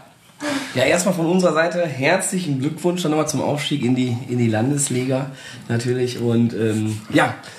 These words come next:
unsere Zuhörer wissen das ja aus den ein oder anderen Sendungen. Wir haben ja mit unseren Gästen dann immer eine WhatsApp-Gruppe und, ähm, ja, uns erreichte ja dann auch gestern oder vorgestern mal eine Sprachnachricht.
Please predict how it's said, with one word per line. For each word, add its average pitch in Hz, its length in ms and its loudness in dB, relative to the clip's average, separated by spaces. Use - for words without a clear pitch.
unsere 151 320 4
Zuhörer 139 500 2
wissen 175 280 4
das 170 180 2
ja 165 320 2
aus 139 320 0
den 139 160 2
ein 135 180 2
oder 143 120 4
anderen 135 260 4
Sendungen. 135 400 2
Wir 117 100 4
haben 120 60 0
ja 131 80 -2
mit - 120 -4
unseren 117 280 2
Gästen 117 320 0
dann 117 60 4
immer 117 100 2
eine 113 140 4
WhatsApp-Gruppe 127 920 0
und, 113 460 2
ähm, 107 380 2
ja, 131 260 2
uns 135 140 -2
erreichte 123 420 -2
ja 135 80 0
dann 127 140 0
auch 110 160 -2
gestern 131 300 0
oder 117 80 2
vorgestern 135 480 0
mal 120 80 4
eine 113 100 4
Sprachnachricht. 165 800 0